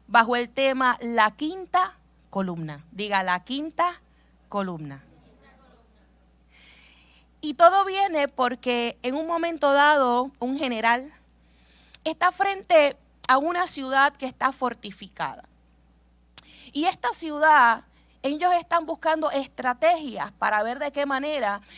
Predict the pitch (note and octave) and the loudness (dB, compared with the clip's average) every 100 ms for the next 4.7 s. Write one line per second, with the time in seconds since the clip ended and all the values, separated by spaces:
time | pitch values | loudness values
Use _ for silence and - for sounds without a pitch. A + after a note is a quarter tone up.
0 | - - C4+ D4 - D4+ D#4+ C#4+ B3 B3+ | -12 -10 -4 -6 -4 2 2 2 -2 -8
1 | B3+ _ _ B3 B3+ A3+ G#3 G3+ F3+ _ | -12 _ _ -8 -6 -6 -10 -10 -14 _
2 | C4+ C#4 C#4 B3+ B3 E4 C4+ F#3 F#3+ A#3+ | -4 -2 -6 -4 -2 0 0 -2 -4 -8
3 | G#3+ B3 - C#4 C4 C#4+ F4 D4+ A3+ A3+ | -6 -8 -8 -12 -10 -8 -8 -8 -8 -8
4 | - B3 B3+ F4+ B3 E3 | -8 -8 -8 -8 -8 -12